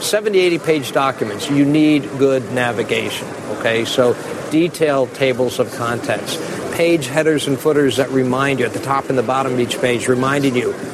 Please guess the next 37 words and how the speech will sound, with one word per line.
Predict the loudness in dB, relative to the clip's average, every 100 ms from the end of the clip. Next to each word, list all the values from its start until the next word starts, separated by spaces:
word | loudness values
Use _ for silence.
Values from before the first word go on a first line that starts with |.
| -8 0
where | 2
you | 4 4 4
are | 2 0
in | 0
the |
document, | -2 -2 -2 -2 -2 -2
and | -4 -2
particularly | 0 0 0 2
for | 2 0
online | 2 2 2 0 -2 -6 -10 -12 -10 -2
readers, | 2 2 0 -6 -2
like | 0 -2 -4 -8 -4
most | 0 2 2
of |
the | 2
larger | 2 2 0
institutions. | 0 -2 2 2 2 -2 -6 -6 -8 -10 -10 -8 -2
Um, | 0 0 0 -2 -8 -10 -14 -8 -4
a | -2
clear | 0 2 2 2
hierarchy | -2 -2 2 2 2 0 0 -2 -2
of | 0 0 -2
section | -6 -12 -12 -6 -2 -2 0 0
headings | 2 2 2 2 2
and | 0 -2
subheadings, | 0 -2 0 -2 -2 -4 -6 -4
you | -2
know, | 0 0
does | 2 2
it | 0 2
make | 0 0
sense? | -2 0 0 0 0
What | 0 2
are |
the | 0
primary, | 0 0 0 2 2 2
secondary, | 0 0 2 2 2